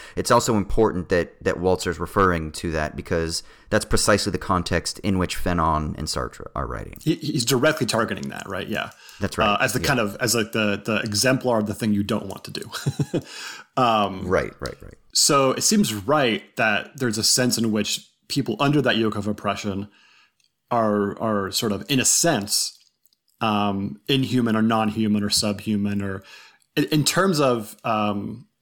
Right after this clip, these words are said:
Speaker 2: sort of the, the order of justice that exists in that society, they are not, they're so much not equal as to almost be, like, not even a political subject to a certain degree, right? Um,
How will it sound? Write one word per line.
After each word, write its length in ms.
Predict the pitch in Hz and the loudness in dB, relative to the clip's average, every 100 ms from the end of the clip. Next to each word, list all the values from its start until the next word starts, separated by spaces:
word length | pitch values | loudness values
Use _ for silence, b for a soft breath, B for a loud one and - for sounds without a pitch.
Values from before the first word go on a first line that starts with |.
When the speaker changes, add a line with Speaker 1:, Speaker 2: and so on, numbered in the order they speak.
| _ _ - | _ _ -14
Speaker 2:
sort 220 | - - 113 | -6 -2 0
of 160 | 104 | 0
the, 380 | 110 104 101 101 | 0 0 -2 -6
the 200 | 120 110 | -6 -4
order 340 | 135 139 139 131 | 0 2 2 0
of 100 | 104 | 0
justice 440 | 117 113 - 104 | -2 -2 -2 -6
that 120 | 107 | -4
exists 540 | 104 - 104 - - - | -4 -4 -2 -2 0 -2
in 200 | 120 110 | 0 0
that 140 | 104 | 0
society, 640 | - 101 98 98 92 92 - B B - | -2 -2 -2 -4 -6 -8 -10 B B -4
they 220 | 120 117 | 0 0
are 100 | 104 | 2
not, 480 | 107 101 98 - - - b b - | 0 0 -2 -6 -8 -16 b b -2
they're 260 | 117 110 - | 0 0 -2
so 400 | - - 165 190 | -4 0 2 4
much 280 | 160 160 | 2 2
not 240 | 139 123 117 | 2 2 2
equal 380 | 120 110 104 107 | 0 -2 -4 -2
as 240 | 110 107 | 0 0
to 160 | - 107 | -2 -6
almost 480 | 113 104 101 - | -2 -2 -2 -4
be, 240 | 101 101 95 | -4 -2 -2
like, 220 | 92 - | -8 -2
not 240 | 107 101 | 0 0
even 240 | 101 95 92 | -2 -6 -8
a 60 | |
political 360 | 90 - - - | -10 -10 -10 -6
subject 600 | - - - - - - | -6 -6 -16 -20 -20 -18
to 120 | - | -14
a 60 | - | -10
certain 220 | - - | -8 -8
degree, 320 | - - - | -8 -10 -12
right? 260 | 98 98 - B B B B B B _ | -10 -10 -12 B B B B B B _
Um, 640 | 120 110 107 104 101 104 | 2 2 2 2 0 -2